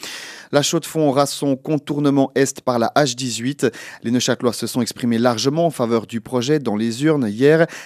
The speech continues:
C'est septante-sept pour cent de oui au crédit de cent quatre-vingt-six millions de francs, dont septante-trois millions à la charge du canton. Toutes les communes, sans exception, ont accepté le projet. Pour le conseiller d'État en charge du développement territorial, Laurent Favre,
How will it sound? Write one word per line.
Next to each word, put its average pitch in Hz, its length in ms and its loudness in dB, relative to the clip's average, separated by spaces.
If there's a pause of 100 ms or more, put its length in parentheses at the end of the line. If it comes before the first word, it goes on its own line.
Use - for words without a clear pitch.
C'est - 160 -8
septante-sept 113 600 -6
pour 110 160 -8
cent 117 260 -2
de 101 140 -2
oui 143 300 -2
au 120 140 0
crédit 117 360 -4
de 107 100 -2
cent 120 160 -6
quatre-vingt-six 113 540 -6
millions 104 260 -2
de 104 60 -6
francs, 143 340 -2
dont 113 140 -6
septante-trois 107 600 -6
millions 117 300 0
à 101 60 0
la 95 100 -4
charge 101 260 -4
du 101 120 -12
canton. 127 360 2 (440)
Toutes 170 180 -2
les 170 80 6
communes, 160 380 4
sans 160 280 0
exception, 151 560 -2
ont 160 220 -2
accepté 151 500 -2
le 104 80 -4
projet. 131 400 2 (320)
Pour 113 140 -6
le 107 240 0
conseiller 139 440 -4
d'État 123 260 0
en 117 80 0
charge 107 320 -4
du 104 100 -10
développement 131 580 2
territorial, 139 720 2
Laurent 107 300 2
Favre, 127 220 0